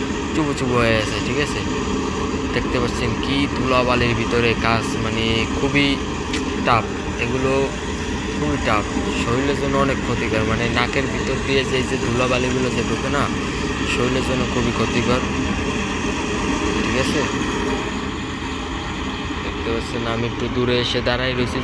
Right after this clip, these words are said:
যাতে মানে ময়লা আসে না আমার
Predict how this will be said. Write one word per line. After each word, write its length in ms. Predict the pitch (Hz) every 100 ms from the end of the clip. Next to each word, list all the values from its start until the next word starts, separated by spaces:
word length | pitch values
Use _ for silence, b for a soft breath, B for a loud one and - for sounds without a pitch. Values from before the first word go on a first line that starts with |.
| 120
যাতে 220 | 117 117 117 113
মানে 180 | 113 110 107 107 110 - - - - - - -
ময়লা 280 | 120 120 120 117 117
আসে 200 | 131 117 113
না 100 | 113 110 110 107 - 104 104
আমার 180 | 110